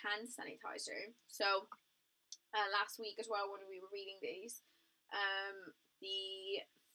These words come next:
French luxury goods group, um, that's Louis Vuitton and some other ones, um, L V M H,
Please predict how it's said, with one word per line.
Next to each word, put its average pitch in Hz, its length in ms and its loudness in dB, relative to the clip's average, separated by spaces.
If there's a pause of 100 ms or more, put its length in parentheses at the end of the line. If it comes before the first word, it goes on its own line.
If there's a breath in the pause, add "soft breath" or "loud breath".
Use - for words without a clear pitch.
French 240 640 0 (360)
luxury 220 680 -2 (120)
goods - 600 -2 (280)
group, 190 320 -2 (160)
um, 190 340 2
that's - 380 0
Louis 202 320 -4
Vuitton 190 480 0
and 180 280 -8
some 175 200 -4
other 185 260 2
ones, 180 460 -6 (420)
um, 190 460 6 (320)
L 214 180 12
V 214 240 2
M 208 140 4
H, 254 420 2